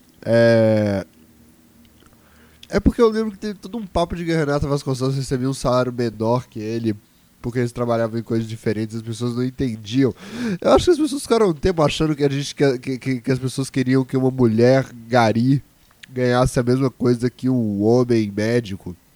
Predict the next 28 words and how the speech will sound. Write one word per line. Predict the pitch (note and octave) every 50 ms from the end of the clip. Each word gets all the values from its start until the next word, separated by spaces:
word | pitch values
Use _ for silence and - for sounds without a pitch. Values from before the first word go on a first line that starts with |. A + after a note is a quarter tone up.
| _ _ _ _ _ _ _ _ _ _ _ - -
E | C#3
eu | C#3 C#3+ C#3+
não | C#3 C3
tô | A#2 C3 C#3
falando | C3+ - E3+ D3+ C#3 D3+ E3+ F3
que | F3+
existem | D3 B2+ C3 D#3+ F3 - - G3
diferenças | F#3+ - G3+ D3 B2 C#3 F3 F#3+ F#3+ E3+
aqui | C#3+ B2+ - D3 E3 F3+
de, | E3+ F#3 E3+ C#3 B2
de, | A2+ A2+ B2+ C3 B2 A2 G2+ G2 F#2+ - - - - - - - - - _ -
de | - A2 G#2+ A2 A#2+ A#2+ A#2 A2+ G#2
profissão | A2 A#2+ A2 - - - - G2+ G2 B2 D#3 F3 F3+ E3+ C#3+ A#2+ G#2+
e | G2+
tal, | - C#3 D3+
não | D3+ E3
é | -
nada | - - A3 F3+
disso, | D#3+ D3+ F3 D3+ - B2
não. | C3+ C#3+ C3 - _ _ _ _ _ _ _ _ _ -
Tô | E3+ E3+
falando | F#3+ F#3 G3 G#3+ G3 E3
só | - - F#3+ G3
que | - G#3+ G3 D#3+ B2 G2 - A2+ - - _ _ _ _ _ -
existem | E3+ D#3+ C#3 B2+ E3+ F3 E3+ F3
diferenças | D3 D3 C#3+ - A#2+ A#2+ C3
de | D3+
profissão | D#3 F3 E3 - - - C3+ C3+ C#3+